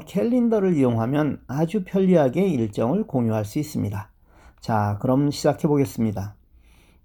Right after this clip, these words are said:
일정 공유를 원하는 개인이나 단체방을 엽니다. 플러스를 누르고 캘린더를 선택합니다. 일정 만들기가 나오는데 제목과 시작,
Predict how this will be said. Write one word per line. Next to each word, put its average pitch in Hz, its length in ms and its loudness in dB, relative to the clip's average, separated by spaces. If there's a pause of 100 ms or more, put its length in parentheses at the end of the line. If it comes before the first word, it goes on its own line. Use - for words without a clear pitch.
(180)
일정 190 480 4
공유를 180 320 4
원하는 160 500 4
개인이나 131 840 0
단체방을 117 720 -2
엽니다. 113 520 -2 (1120)
플러스를 190 640 4
누르고 135 600 0
캘린더를 175 600 0
선택합니다. 135 840 -4 (1000)
일정 180 480 4
만들기가 180 520 4
나오는데 123 680 2 (120)
제목과 139 840 0 (300)
시작, 190 760 0